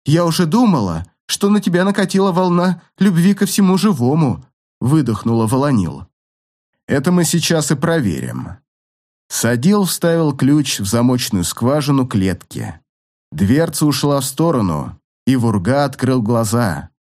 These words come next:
Тайлин поразился. Несмотря на длительное заключение, взгляд Ликса не утратил разума и ненависти. Коричневый шаман не мог воспользоваться картами внутри клетки.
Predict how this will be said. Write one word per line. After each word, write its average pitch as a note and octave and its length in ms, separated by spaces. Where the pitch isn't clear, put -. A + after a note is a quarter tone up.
Тайлин C3+ 500
поразился. B2+ 880
Несмотря E3+ 600
на F3 120
длительное D3 500
заключение, A2+ 720
взгляд A#2 420
Ликса F2+ 600
не B2 120
утратил E3+ 540
разума F#2 640
и C3 140
ненависти. C3+ 1000
Коричневый C3 680
шаман G#2+ 800
не D#3 160
мог G#3+ 280
воспользоваться A#2 800
картами A2 460
внутри B2 400
клетки. G#2 640